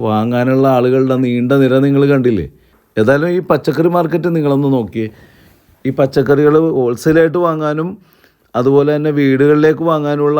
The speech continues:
ആളുകളുടെ നീണ്ട നിരയും തിരക്കും കാരണം പലപ്പോഴും നമുക്ക് ഇവിടെ കയറാൻ പോലും പറ്റില്ല എന്നുള്ളതാണ്. അത്ര തിരക്കാണ് ഇവിടെ ആളുകളുടെ. അതുകൊണ്ട് ഈ കച്ചവടക്കാരൊക്കെ ദിവസവും ദ-, ഒരുപാട് ലക്ഷങ്ങൾ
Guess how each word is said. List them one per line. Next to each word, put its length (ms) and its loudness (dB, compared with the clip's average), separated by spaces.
ആളുകളുടെ 420 0
നീണ്ട 300 -4
നിരയും 440 -2
തിരക്കും 420 -2
കാരണം 300 -4
പലപ്പോഴും 480 -2
നമുക്ക് 300 -4
ഇവിടെ 280 -2
കയറാൻ 540 0
പോലും 260 2
പറ്റില്ല 360 -4
എന്നുള്ളതാണ്. 380 -8
അത്ര 200 -8
തിരക്കാണ് 480 -4
ഇവിടെ 200 -8
ആളുകളുടെ. 440 -8
അതുകൊണ്ട് 340 2
ഈ 100 4
കച്ചവടക്കാരൊക്കെ 800 0
ദിവസവും 540 0
ദ-, 100 -2
ഒരുപാട് 600 2
ലക്ഷങ്ങൾ 440 -2